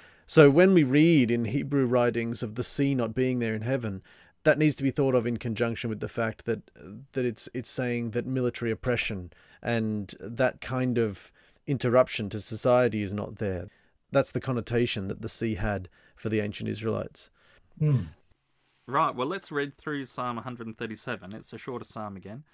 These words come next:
Speaker 3: And, uh, I think a lot of the themes we've already spoken about, um, come out very strongly in this psalm.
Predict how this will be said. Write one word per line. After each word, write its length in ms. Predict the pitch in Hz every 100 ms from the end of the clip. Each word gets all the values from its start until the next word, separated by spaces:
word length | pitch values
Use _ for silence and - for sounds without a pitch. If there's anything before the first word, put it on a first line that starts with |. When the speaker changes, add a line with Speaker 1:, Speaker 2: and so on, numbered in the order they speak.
| _ _ _ _
Speaker 3:
And, 400 | 120 113 120 117 - 120
uh, 180 | 123 120
I 100 | 123
think 200 | 151 120
a 60 |
lot 180 | 117 117
of 60 | 110
the 80 |
themes 340 | 107 120 117 -
we've 160 | 113
already 380 | 113 110 110 101 - _
spoken 380 | - - 127 107
about, 260 | 90 92 - _ _
um, 240 | 107 98 98
come 160 | - 107
out 120 | 98
very 180 | 104 95
strongly 400 | - 107 107 95
in 120 | 92
this 120 | 92
psalm. 280 | - 92